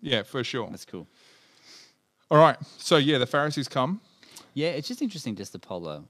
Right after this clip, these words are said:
Speaker 2: opposite.
Speaker 1: Well, here's the thing that I kind of, um, found really interesting, right? He comes to this area and he does no miracles.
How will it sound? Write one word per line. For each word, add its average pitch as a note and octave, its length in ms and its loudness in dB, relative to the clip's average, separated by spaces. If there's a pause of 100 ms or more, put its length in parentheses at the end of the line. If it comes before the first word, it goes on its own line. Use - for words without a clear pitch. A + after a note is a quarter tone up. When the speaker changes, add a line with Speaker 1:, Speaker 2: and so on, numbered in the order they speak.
Speaker 2:
opposite. - 440 -12 (680)
Speaker 1:
Well, F#3 240 4 (160)
here's G3+ 280 2
the C#4 100 0
thing G3+ 220 -2
that C#3+ 120 0
I C3 140 2
kind C#3 260 -4
of, A#2 340 -8 (240)
um, G#2+ 460 -6 (2000)
found B2+ 340 0
really A#2 260 0
interesting, A#2+ 440 -6 (200)
right? A2+ 320 -4 (180)
He C#3 160 -6
comes - 380 -4
to E3 100 -6
this C3 240 -6
area A#2+ 580 -8 (1080)
and B2 120 -4
he C3 80 2
does B2 400 2
no A2+ 360 -2 (400)
miracles. B2 460 -4